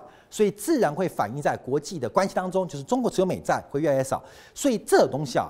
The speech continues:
它不是一个核按钮，它是自然而然会慢慢的消峰跟消化。好，另外我们观察一下，还有谁减少？还有谁减少？因为这一次啊，持有美债减少了。我们看这个文字啊，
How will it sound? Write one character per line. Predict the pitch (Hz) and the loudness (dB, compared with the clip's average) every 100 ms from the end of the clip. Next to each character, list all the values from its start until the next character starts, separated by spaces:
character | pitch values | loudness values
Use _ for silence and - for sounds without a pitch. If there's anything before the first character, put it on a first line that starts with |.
| - | -6
它 | - | -10
不 | - 156 | -6 -6
是 | - | -4
一 | 214 | -4
个 | |
核 | - 98 | -4 -4
按 | 117 | -6
钮， | 85 - - | -6 -14 -16
它 | 143 | -14
是 | 139 | -14
自 | - 262 | -8 -4
然 | 127 | -4
而 | 104 | -4
然 | 92 | -8
会 | 117 | -8
慢 | 123 143 | -8 -6
慢 | 113 | -8
的 | 95 | -8
消 | - 147 | -4 -4
峰 | 143 147 143 - | -4 -6 -8 -10
跟 | 131 123 | -10 -6
消 | 131 123 | -4 -2
化。 | 139 - - - - - | -2 -4 -8 -20 -18 0
好， | 226 | 2
另 | 330 | 4
外 | 359 | 4
我 | |
们 | 143 | 4
观 | 160 247 | 2 2
察 | 165 98 | 2 -2
一 | |
下， | 151 95 - - | -2 -2 -8 -6
还 | - 269 | 4 4
有 | |
谁 | - 165 | 6 0
减 | 180 147 | 0 -2
少？ | 185 101 73 - - | 0 -2 -4 -16 -6
还 | - | 2
有 | 196 | 2
谁 | 143 | 2
减 | 139 143 | -2 0
少？ | - - - - _ _ - _ - | 0 0 -8 -20 _ _ -20 _ -4
因 | 190 | -2
为 | |
这 | 196 - | 0 -2
一 | 220 | -4
次 | - - | -2 0
啊， | 117 - - - | 0 -2 -14 -10
持 | - | 2
有 | 220 | 2
美 | 214 117 | 2 0
债 | 185 165 | 0 0
减 | - 160 196 | 0 -2 0
少 | 117 | -2
了。 | 98 | -2
我 | 120 | -6
们 | |
看 | 139 185 | -6 -6
这 | 156 | -4
个 | 127 | -4
文 | 101 127 | -6 -4
字 | |
啊， | 165 | -2